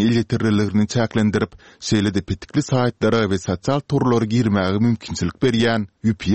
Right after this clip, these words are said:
N hyzmatlarynyň hem öňüne alyp gelýär. Munyň bilen bir wagtda soňky bir näçe aýdan bäri ýerli hünärmenler petiklenen käbir V P N ulgamlaryndan peýdalanmagyň ýollaryny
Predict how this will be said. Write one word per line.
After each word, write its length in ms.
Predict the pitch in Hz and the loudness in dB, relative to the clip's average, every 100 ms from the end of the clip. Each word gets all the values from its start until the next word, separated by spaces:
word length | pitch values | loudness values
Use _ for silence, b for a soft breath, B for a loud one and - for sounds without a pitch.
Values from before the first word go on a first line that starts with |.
| 135 | 0
N 40 | |
hyzmatlarynyň 640 | 143 135 135 135 120 120 117 | 0 0 0 0 0 0 0
hem 120 | 120 117 | 0 2
öňüne 240 | 120 104 110 | 2 2 2
alyp 260 | 120 123 - | 0 -2 -2
gelýär. 560 | 98 95 95 95 92 85 _ _ - | 0 2 2 2 0 -6 _ _ 0
Munyň 280 | 98 123 147 | 2 4 4
bilen 220 | 147 123 | 2 2
bir 100 | 101 113 | 2 0
wagtda 320 | 120 - - | -2 -4 -4
soňky 300 | 87 110 98 92 | -2 -2 -2 -2
bir 100 | 113 147 | 0 0
näçe 240 | 143 - | 0 0
aýdan 400 | 117 104 110 123 | 0 0 0 2
bäri 460 | 123 117 117 117 98 _ | 2 0 0 -2 -4 _
ýerli 280 | 107 104 110 127 | -2 0 0 -2
hünärmenler 600 | 139 135 107 104 95 90 - | 0 0 0 0 2 0 -2
petiklenen 600 | 127 113 - 104 101 92 | -4 -4 -2 0 0 -2
käbir 400 | 87 107 139 147 120 | -2 -2 0 0 -2
V 80 | |
P 200 | 113 - 117 | -4 -2 0
N 20 | |
ulgamlaryndan 720 | 151 139 135 127 120 117 117 | 0 0 2 2 0 0 -2
peýdalanmagyň 800 | 110 131 113 113 107 95 92 113 | 0 0 2 0 0 0 0 2
ýollaryny 520 | 123 135 117 98 95 | 2 2 2 0 0